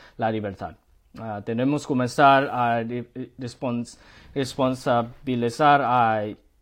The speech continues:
nuestros propios gobiernos y, ah, y hacer que las empresas en nuestros, ah, propios países, ah,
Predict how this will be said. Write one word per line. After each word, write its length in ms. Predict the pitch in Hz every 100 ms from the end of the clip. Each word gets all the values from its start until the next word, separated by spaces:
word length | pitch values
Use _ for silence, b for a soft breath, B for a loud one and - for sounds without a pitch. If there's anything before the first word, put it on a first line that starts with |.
| _ _ _ -
nuestros 500 | 135 147 147 - - - _ _
propios 500 | 196 202 - 107 -
gobiernos 800 | 131 120 139 151 170 214 - -
y, 460 | 147 127 123 123 123 B B B B
ah, 420 | - 110 107 107 104 _ _ _ _ _ _ _
y 140 | 165
hacer 400 | - 214 240 269
que 400 | 254 202 185 180
las 280 | 160 156 156
empresas 520 | 151 170 208 233 208
en 560 | 165 139 131 131 127 123
nuestros, 960 | 143 147 156 156 165 147 139 131 -
ah, 220 | 139 120 117
propios 480 | 170 160 - 143 135
países, 720 | 131 123 143 139 - - - -
ah, 460 | 127 120 113 113